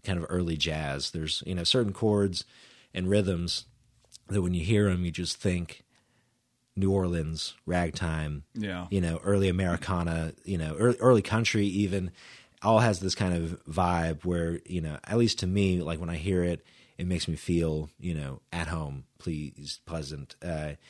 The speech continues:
Speaker 1: Randy Newman is a master at this kind of thing, which is why, you know, all those Pixar movies that use his stuff, you hear it and you're just like, "Oh, you know,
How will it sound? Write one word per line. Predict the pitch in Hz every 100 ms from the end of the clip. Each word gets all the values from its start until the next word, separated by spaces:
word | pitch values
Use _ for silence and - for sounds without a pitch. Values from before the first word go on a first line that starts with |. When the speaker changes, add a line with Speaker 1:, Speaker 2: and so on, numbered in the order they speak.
| - -
Speaker 1:
Randy | 82 104 98
Newman | 90 90 85 78 76
is | - 85 76 -
a | 78
master | 76 78 - 76 71
at | 71 -
this | 76 80
kind | - 76
of | 73
thing, | - 71 69
which | 78 -
is |
why, | 82 82 80
you | 82
know, | 82 73
all | 82
those | 80
Pixar | - 95 - 92 80 76
movies | 78 76 73 71
that |
use | 69 80
his | 82 76
stuff, | - 82 80 - - - - - -
you | 85
hear | 104 92
it | 87
and | 85
you're | 85
just | 80 85
like, | 85 73 -
"Oh, | 104 113 80
you | 80
know, | 80